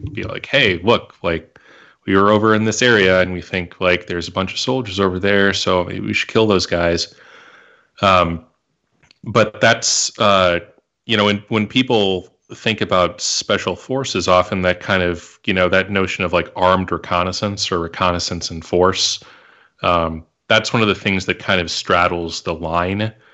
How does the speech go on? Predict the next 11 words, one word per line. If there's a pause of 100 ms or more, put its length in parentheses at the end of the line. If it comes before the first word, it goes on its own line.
(480)
Um,
and
you
saw
that,
you
saw
that
kind
of,
uh,